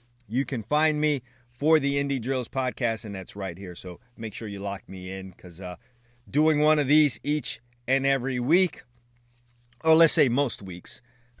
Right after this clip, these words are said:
um, never know what comes my way. I do quite a bit of traveling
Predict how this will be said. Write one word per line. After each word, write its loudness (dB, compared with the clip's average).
um, -6
never -4
know -4
what -6
comes -8
my -6
way. -2
I -4
do -8
quite -4
a -8
bit -8
of -10
traveling -4